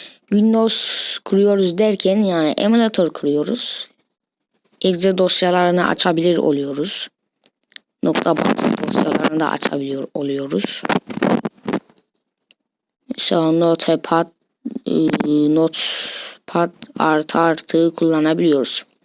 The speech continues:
Neyse, şimdi birazdan yüklenmiş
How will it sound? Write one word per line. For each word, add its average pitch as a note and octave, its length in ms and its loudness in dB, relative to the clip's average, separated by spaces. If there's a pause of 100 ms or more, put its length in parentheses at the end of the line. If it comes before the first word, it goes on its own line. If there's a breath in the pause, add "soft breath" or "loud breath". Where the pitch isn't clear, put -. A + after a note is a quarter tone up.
(540)
Neyse, - 320 2
şimdi F3 380 0
birazdan E3+ 600 0 (880 loud breath)
yüklenmiş F#3 960 0